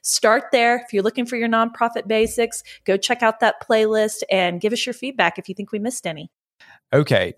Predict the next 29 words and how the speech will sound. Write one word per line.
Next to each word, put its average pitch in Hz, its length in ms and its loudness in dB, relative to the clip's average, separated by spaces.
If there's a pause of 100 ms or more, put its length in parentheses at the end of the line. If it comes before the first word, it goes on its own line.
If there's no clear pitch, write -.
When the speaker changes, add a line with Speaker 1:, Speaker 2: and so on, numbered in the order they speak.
(100)
Speaker 2:
question 147 360 2
number 190 200 4
two. 123 340 2
This 131 240 2
one 170 80 0
came 135 260 0
in 117 200 0
through 120 120 0
the 110 80 -2
We 107 140 0
Are 107 100 2
for 110 140 -4
Good 101 180 -2
community. 90 440 -6
And 107 100 -4
if - 80 -4
you 110 80 0
haven't 139 320 2
checked - 300 0
that 107 120 2
out, 107 200 2
it's - 360 -4
seriously 165 360 2
like 143 160 2
our 117 100 2
own 110 200 -2
private 104 440 0
social 101 360 -2
network. 95 380 -4